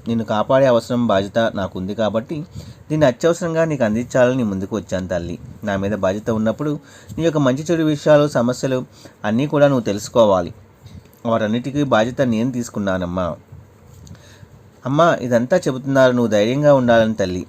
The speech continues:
అసలు కృంగిపోకు, సంతోషంగా ఉండు అని చెప్పడానికి నీకు ఆనందాన్ని కలిగించే ఈ అమ్మ ఉండగా నీకు దిగులు ఎందుకు బిడ్డ? ఇప్పుడు నీ జీవితంలో వచ్చే మార్పులకు రాజయోగం కలిగే మార్పు అందులో అడుగు పెడుతుంది.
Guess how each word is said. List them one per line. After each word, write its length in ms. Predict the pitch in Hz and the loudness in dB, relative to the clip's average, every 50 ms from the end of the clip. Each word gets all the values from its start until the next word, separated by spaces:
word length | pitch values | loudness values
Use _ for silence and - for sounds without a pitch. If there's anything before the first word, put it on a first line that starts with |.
| - - - - - | -12 -20 -16 -12 -10
అసలు 180 | 107 - 123 113 | -6 -4 -6 -6
కృంగిపోకు, 560 | - - 107 110 131 117 - 120 110 - - - | -4 -4 -4 -4 -2 -2 -2 -2 -2 -2 -6 -8
సంతోషంగా 600 | - 101 98 98 104 123 135 - 147 143 143 135 | -4 -4 -4 -2 -2 -4 -2 -2 -4 -2 0 0
ఉండు 260 | 120 107 98 92 87 85 - - - - - - - - - - - - | 0 0 -2 -4 -6 -8 -10 -14 -20 -20 -20 -20 -20 -20 -20 -16 -8 -4
అని 200 | 123 131 151 143 127 127 - 127 | -2 0 0 0 0 0 2 0
చెప్పడానికి 500 | 113 - 147 151 165 156 143 123 143 143 | 2 2 4 4 4 4 4 2 -2 -2
నీకు 200 | 139 131 120 120 | -2 -2 -2 0
ఆనందాన్ని 460 | 113 98 101 110 120 131 135 135 135 127 | 0 0 2 0 2 2 2 0 0 0
కలిగించే 440 | 127 113 110 113 110 107 - 113 | -2 -2 -2 -2 -4 -4 -4 -4
ఈ 140 | 110 107 98 | -2 -2 -2
అమ్మ 180 | 92 92 104 120 | -2 -2 0 0
ఉండగా 320 | 120 117 110 107 107 98 101 110 | 0 0 0 0 0 0 0 0
నీకు 180 | 120 107 98 | -2 -4 -6
దిగులు 260 | 90 92 95 95 113 123 | -6 -6 -4 -4 -2 -2
ఎందుకు 220 | 127 123 117 117 | -2 -2 -4 -4
బిడ్డ? 220 | 113 113 110 107 113 110 113 135 - - - - - - - - - - - | -4 -4 -2 0 -2 -2 -2 -6 -12 -18 -20 -20 -20 -20 -20 -20 -16 -12 -10
ఇప్పుడు 180 | 120 123 139 135 | -6 -4 -2 -2
నీ 80 | 131 120 | 0 0
జీవితంలో 420 | 110 117 127 127 160 156 156 156 147 | 0 0 -2 -2 -2 -2 0 2 2
వచ్చే 260 | 143 131 117 - 127 | 2 0 0 -2 -2
మార్పులకు 500 | 120 113 104 104 113 117 139 135 127 - 113 | 0 2 2 0 0 -2 -4 -4 -2 0 2
రాజయోగం 500 | 104 95 98 104 120 131 135 131 135 131 | 2 4 2 2 0 -2 -2 -2 -2 -2
కలిగే 300 | 120 127 117 113 110 110 | -2 -2 -2 0 -2 -2
మార్పు 360 | 101 98 92 98 117 123 - 120 | -2 0 0 0 0 0 0 -2
అందులో 240 | 107 101 101 107 107 | 0 0 0 0 0
అడుగు 200 | 98 92 95 95 | 0 0 -2 -4
పెడుతుంది. 460 | 95 98 87 85 - 90 87 85 82 | -6 -8 -8 -8 -10 -10 -10 -8 -10